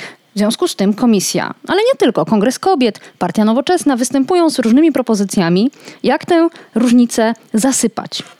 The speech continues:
jak jej przeciwdziałać. I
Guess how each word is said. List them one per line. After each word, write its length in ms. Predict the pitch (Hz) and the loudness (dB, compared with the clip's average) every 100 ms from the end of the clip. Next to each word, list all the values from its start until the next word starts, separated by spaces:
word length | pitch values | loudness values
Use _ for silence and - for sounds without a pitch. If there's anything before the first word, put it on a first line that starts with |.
| - | -8
jak 240 | 247 254 - | -4 -2 0
jej 140 | 262 | 0
przeciwdziałać. 800 | 247 247 220 175 - - 165 - - - - - - - | 0 -2 -2 -4 -6 -6 -12 -16 -20 -18 -14 -14 -14 -4
I 240 | 226 208 | -2 0